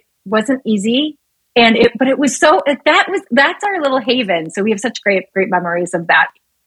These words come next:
doing the work and also enjoying it. However, um,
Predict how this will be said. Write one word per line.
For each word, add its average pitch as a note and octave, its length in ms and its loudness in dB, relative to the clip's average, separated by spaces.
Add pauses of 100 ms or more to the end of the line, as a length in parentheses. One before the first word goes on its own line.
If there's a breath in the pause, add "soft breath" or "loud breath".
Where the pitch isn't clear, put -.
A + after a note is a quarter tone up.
(200)
doing B3 260 6
the A#3+ 80 6
work A3 220 2
and G#3 100 0
also G3+ 240 0
enjoying A3 460 2
it. - 120 -4 (440 loud breath)
However, A#3 680 2 (420 soft breath)
um, G3+ 460 0